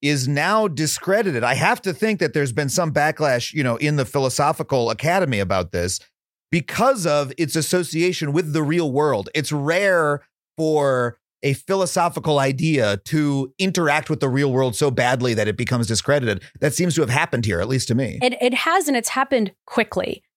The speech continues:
Speaker 2: right? It's happened in this very compressed time frame where you have this, like, rise of this trend of effective altruism, like you say, New Yorker profiles, major public figures coming into view. Um, it's, you know, not typical to have a, like, giving philosophy becoming such a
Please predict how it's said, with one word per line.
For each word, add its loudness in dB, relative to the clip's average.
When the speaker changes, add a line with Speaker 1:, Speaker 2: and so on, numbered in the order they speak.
Speaker 2:
right? 0
It's -2
happened 2
in 2
this 0
very 2
compressed 0
time 2
frame 0
where 2
you 2
have 0
this, -2
like, -4
rise 0
of -10
this -12
trend 2
of 0
effective -6
altruism, 0
like -4
you -4
say, 2
New -2
Yorker 0
profiles, 0
major 2
public -2
figures 0
coming 0
into 0
view. 2
Um, 2
it's, -2
you 0
know, 0
not 0
typical 0
to 0
have 0
a, 0
like, 0
giving 2
philosophy 0
becoming 0
such 2
a 0